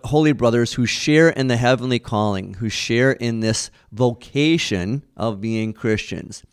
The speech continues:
And he says, "Focus your attention on Jesus, the apostle and high priest whom we confess." Another thing I found interesting about this, and I, I thought I was correct on this,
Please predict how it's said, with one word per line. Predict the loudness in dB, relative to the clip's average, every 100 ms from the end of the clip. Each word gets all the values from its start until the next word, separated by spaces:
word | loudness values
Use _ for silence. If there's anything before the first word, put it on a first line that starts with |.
| -20 -20 _ -2
And | 0
he |
says, | 2 2 2 0
"Focus | 2 2 4 0 2
your | 4
attention | 4 2 -2 -4 -4 -4 -4
on | -4 -2 0 -2 -4
Jesus, | 0 0 0 -2 -8
the | -6
apostle | -6 -4 0 0 0 -2 -4
and | -4
high | -2 -2
priest | -2 -2 -4 -6 -6
whom | -4
we | -4
confess." | -6 -8 -6 -4 -4 -6 _ -20 -20 _ _ _ _ _ _
Another | -2 0 0
thing | 0 -2
I | 0
found | 0 0 -2
interesting | -6 -6 -2 -2 -2 -6 -8
about | -6 -6 -6
this, | -8
and | -6
I, | -4 -6 _ -12
I | -8
thought | -2 0 2
I |
was | 0
correct | -2 -4 -4 -6 -10
on | -10 -8
this, | -6 -6 -10 -14